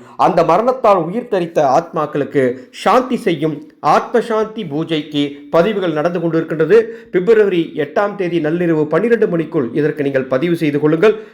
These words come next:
பிப்ரவரி ஒன்பது தை அமாவாசை இந்த ஆத்ம சாந்தி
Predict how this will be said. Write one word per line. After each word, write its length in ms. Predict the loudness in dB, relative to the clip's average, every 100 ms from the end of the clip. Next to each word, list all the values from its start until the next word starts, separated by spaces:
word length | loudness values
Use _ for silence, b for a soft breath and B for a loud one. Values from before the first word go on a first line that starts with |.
| -4
பிப்ரவரி 440 | 0 2 2 0 0 0
ஒன்பது 300 | 0 -2 -2 0
தை 100 | 0 0 -2
அமாவாசை 560 | 0 2 2 0 2 0 0 -2
இந்த 100 | 2 2
ஆத்ம 220 | 0 -6
சாந்தி 240 | -6 -6